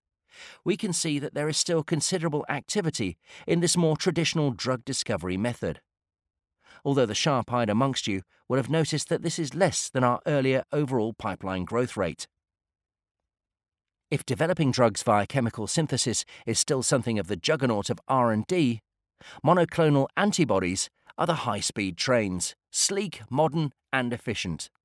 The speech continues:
Their presence at number two in the table is cemented on the back of a further seven point nine percent expansion in their numbers. Further down the top ten, we see sizable upticks for the next-generation luxury aircraft liners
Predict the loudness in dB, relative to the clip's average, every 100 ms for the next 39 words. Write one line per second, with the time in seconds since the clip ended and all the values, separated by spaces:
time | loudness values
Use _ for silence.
0 | _ _ _ _ -20 -20 0 0 2 0
1 | 2 0 -2 -2 0 0 0 2 2 2
2 | 0 0 0 0 -2 -8 -10 -2 0 2
3 | 0 -2 -4 -6 -6 -4 -2 -2 -4 -2
4 | 4 4 4 0 0 0 -2 0 0 2
5 | 4 4 2 2 2 0 -2 -2 0 2
6 | 2 0 2 2 4 4 4 2 2 -2
7 | -8 _ _ _ _ _ _ -20 -6 0
8 | 4 4 4 4 4 4 2 4 4 4
9 | 0 0 2 0 2 2 0 -2 -2 0
10 | 0 0 -4 -4 -2 0 0 -2 0 2
11 | 2 2 2 0 0 -2 -4 -2 0 0
12 | 0 -2 0 0 2 2 2